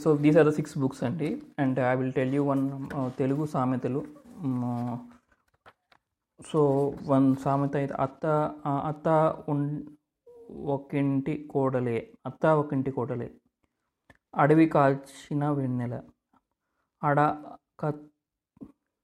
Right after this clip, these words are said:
ఆడకత్తెరలో పోచ-, పోక చెక్కలాగా, అడిగితే కాని అమ్-, అమ్మైన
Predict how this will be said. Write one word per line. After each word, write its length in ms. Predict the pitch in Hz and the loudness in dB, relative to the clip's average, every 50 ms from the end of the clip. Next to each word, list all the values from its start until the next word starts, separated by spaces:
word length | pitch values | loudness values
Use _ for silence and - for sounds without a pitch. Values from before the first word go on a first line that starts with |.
| _ _ _ _ _ - _ _ _ - 170 156 | _ _ _ _ _ -20 _ _ _ -4 0 2
ఆడకత్తెరలో 1300 | 151 147 143 147 143 143 - - 151 151 151 - - - _ _ - 156 147 147 143 147 143 139 139 147 160 190 247 - - - _ - _ - | 4 4 4 4 2 0 0 0 0 0 0 -4 -10 -20 _ _ 0 2 4 4 4 4 4 4 4 2 2 0 -2 -4 -10 -20 _ -20 _ -8
పోచ-, 500 | - 143 135 143 143 143 - - 147 - - - - - | -4 -4 -2 -2 -4 -4 -6 -6 -6 -6 -8 -12 -12 -6
పోక 260 | 151 143 143 143 - 160 - - - _ _ _ _ _ _ _ _ - | -6 -6 -4 -4 -4 -6 -6 -6 -12 _ _ _ _ _ _ _ _ -2
చెక్కలాగా, 680 | 147 139 143 - - 143 135 131 123 123 117 - 131 - - - _ _ _ _ _ _ _ _ _ _ _ _ _ _ _ _ _ _ _ _ _ _ _ _ _ _ - - | -2 -2 -4 -4 -2 0 0 2 0 -2 -4 -6 -8 -10 -12 -20 _ _ _ _ _ _ _ _ _ _ _ _ _ _ _ _ _ _ _ _ _ _ _ _ _ _ -2 0
అడిగితే 440 | 156 147 156 156 156 160 156 - 160 151 151 151 147 147 - | 2 2 2 4 4 2 4 2 2 2 2 0 0 -2 0
కాని 480 | 151 143 143 143 143 143 139 151 170 208 - - - - 147 | 0 0 0 0 0 0 -2 -2 -4 -4 -8 -10 -6 -4 -2
అమ్-, 280 | 139 143 143 143 143 143 - - 160 143 | -2 0 0 -2 -4 -6 -8 -6 -4 -4
అమ్మైన 380 | 143 143 143 143 143 139 147 | -2 -2 0 0 0 0 -2